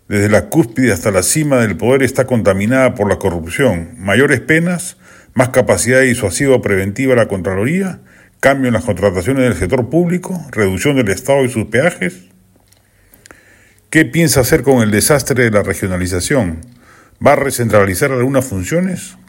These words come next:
¿Cuáles? ¿Va a ahondar el proceso, acaso federalizando el país?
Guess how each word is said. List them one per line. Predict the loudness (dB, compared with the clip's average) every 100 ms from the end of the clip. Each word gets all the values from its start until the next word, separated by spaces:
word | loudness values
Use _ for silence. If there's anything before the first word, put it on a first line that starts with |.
| _
¿Cuáles? | 2 2 2 -4 -8 -2
¿Va | 2
a |
ahondar | 4 4 4 2
el | 0
proceso, | -2 -2 -2 -4 -6 -6
acaso | -2 -2 -2 -4
federalizando | -2 0 0 0 -2 -2 0
el | 2
país? | 0 0 -2 -6